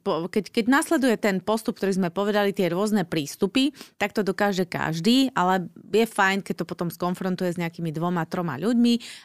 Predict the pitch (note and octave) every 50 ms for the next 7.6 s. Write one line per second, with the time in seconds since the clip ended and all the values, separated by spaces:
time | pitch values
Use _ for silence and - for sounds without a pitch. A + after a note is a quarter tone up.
0 | _ - F3+ F3+ - F#3+ G3 - G3 F#3+ F#3 F3 - - F#3 F3 - - F3 E3+
1 | E3+ D#3 E3 D#3 D#3 D#3+ D#3+ - F3+ E3 D3+ C#3+ C3+ C3 - _ _ _ _ _
2 | _ _ _ _ _ - G#3+ B3 C#4+ D#4 D#4+ D#4+ D4 C4 A3 - - A3 G#3+ G#3+
3 | G3+ G3+ - G#3 - A#3+ A3 - A3+ G#3+ F#3+ G#3 G3+ F3 F3+ F3 F3 E3+ - -
4 | - - F#3 G3 A3+ A3 G#3+ - G#3+ G3+ G3 F#3+ F#3+ - F3 E3+ E3 D3+ F3 E3+
5 | F3 F#3+ F3+ F3+ E3+ D#3+ - - - - E3 - G3 F3+ E3 - G#3 G3+ G#3 -
6 | F#3+ F3+ F3 - F#3+ G3 G#3+ G#3+ - G#3+ G3 F3+ D#3+ D3+ D#3 D3+ D3+ D#3+ - -
7 | D#3+ C3 - - D#3+ D#3 - F3 D#3 D3+ D3 C#3+